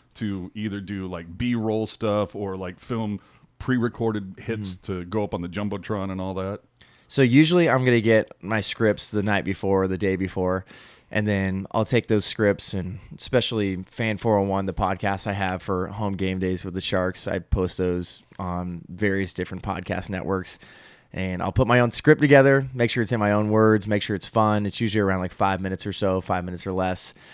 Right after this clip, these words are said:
Speaker 2: So I put that together, I'll edit that, uh, at the tank in the morning. So I usually try to get that done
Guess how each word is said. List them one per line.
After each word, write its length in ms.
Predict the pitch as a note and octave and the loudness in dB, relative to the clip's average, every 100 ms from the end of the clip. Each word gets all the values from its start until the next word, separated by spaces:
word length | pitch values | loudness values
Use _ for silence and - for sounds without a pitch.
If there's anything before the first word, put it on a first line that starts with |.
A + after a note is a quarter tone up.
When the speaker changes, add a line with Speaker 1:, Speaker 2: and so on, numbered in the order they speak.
| - - | -20 -6
Speaker 2:
So 120 | A2+ | 0
I 40 | |
put 160 | G2+ C3 | 4 6
that 120 | C#3+ | 8
together, 400 | A#2 A2+ A#2 A2+ | 6 4 6 6
I'll 140 | G2 G#2 | 4 4
edit 280 | B2 B2 A2+ | 4 4 4
that, 340 | A#2 G#2+ G2+ - _ _ - | 4 2 2 -4 _ _ -8
uh, 320 | F2+ F2 F2 | -4 -4 -4
at 160 | - A#2 | -2 -2
the 80 | G2+ | -2
tank 500 | A#2 G#2+ G#2 - - _ _ _ _ | 0 2 0 -4 -18 _ _ _ _
in 140 | C3 B2 | 0 2
the 60 | |
morning. 460 | A2+ A2+ A2+ A2+ A2 | 4 4 4 4 0
So 140 | - | 0
I 40 | A2 | 0
usually 280 | A2+ C3 A#2+ | 2 0 2
try 160 | C3 | 4
to 80 | A#2 | 4
get 160 | A2 A2 | 2 2
that 240 | G2 F2 | 2 2
done 500 | G#2 G2 G2 F#2+ F#2+ | 0 2 0 -2 -6